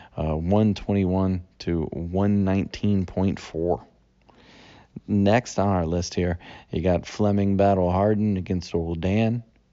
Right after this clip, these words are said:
Uh, Old Dan has a commanding sort of projected lead here,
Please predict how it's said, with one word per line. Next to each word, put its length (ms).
Uh, 480
Old 320
Dan 420
has 220
a 80
commanding 800
sort 240
of 80
projected 640
lead 380
here, 340